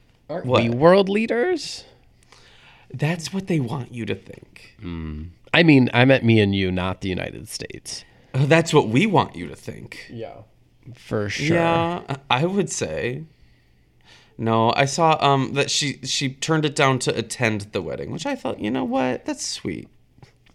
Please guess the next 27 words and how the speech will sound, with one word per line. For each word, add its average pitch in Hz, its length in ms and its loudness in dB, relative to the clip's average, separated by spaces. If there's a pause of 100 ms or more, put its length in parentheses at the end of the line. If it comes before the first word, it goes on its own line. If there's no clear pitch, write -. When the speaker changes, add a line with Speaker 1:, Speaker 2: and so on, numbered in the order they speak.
(640)
Speaker 1:
I 151 160 6
wanna 359 220 8
see 170 200 4
more 131 240 8
of 120 100 2
who 135 120 2
was 123 180 4
on 113 140 4
that 92 200 -4
guest 110 240 -2
list. 98 180 -4
Did 123 140 2
you 143 80 2
see 175 140 -2
that 175 180 0
picture 139 380 0
of 113 340 0 (240)
Britney 139 300 2
Spears, 120 560 2 (600)
Madonna, 110 720 4 (520)
Selena 131 500 2
Gomez, 101 600 -2 (460)
Drew 117 240 4
Barrymore, 104 720 2 (540)
and 101 560 2 (400)
Donatella 101 520 4
Versace? 123 760 -2